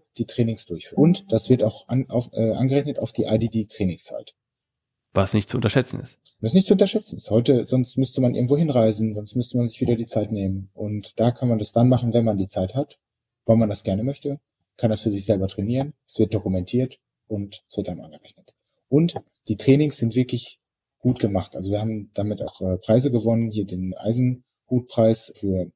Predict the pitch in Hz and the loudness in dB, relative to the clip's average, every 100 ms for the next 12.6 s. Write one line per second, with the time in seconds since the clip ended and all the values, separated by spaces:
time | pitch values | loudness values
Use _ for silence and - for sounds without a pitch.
0 | _ 92 - - 135 123 - - - 131 | _ -12 -8 -6 -4 -4 -6 -6 -2 -2
1 | - 120 - 131 131 - - - _ - | 0 -4 2 2 2 -4 -16 -18 _ -8
2 | 104 - 104 98 101 113 123 123 117 90 | -8 -6 -6 -2 2 2 4 2 0 -6
3 | - - 107 107 95 90 82 76 - 95 | -8 -4 -2 0 0 -2 -4 -12 -6 -2
4 | 101 95 - - 85 113 117 120 117 101 | 0 -2 -8 -6 2 2 4 2 2 0
5 | 98 117 123 87 92 - 85 - 160 - | 2 2 2 0 -4 -4 -2 2 0 -2
6 | _ - - - 110 101 113 147 151 143 | _ -20 -16 0 0 4 4 4 2 -4
7 | 120 117 - 113 110 - 101 95 107 87 | -2 0 2 0 0 -4 -10 -8 -8 -10
8 | - _ 98 - 104 123 110 117 104 104 | -14 _ -16 -8 -4 -2 -2 -4 -6 -2
9 | 120 104 - - 104 - 95 - 120 - | -2 -2 -8 -8 -8 -6 -10 -4 -4 -4
10 | 90 - - - - 87 - - - 101 | -10 -12 -16 -8 -4 -4 -4 -14 -6 0
11 | 95 117 120 120 117 - 123 123 95 98 | 2 4 4 4 0 4 4 4 0 -4
12 | 90 95 95 95 113 | -4 -2 0 2 0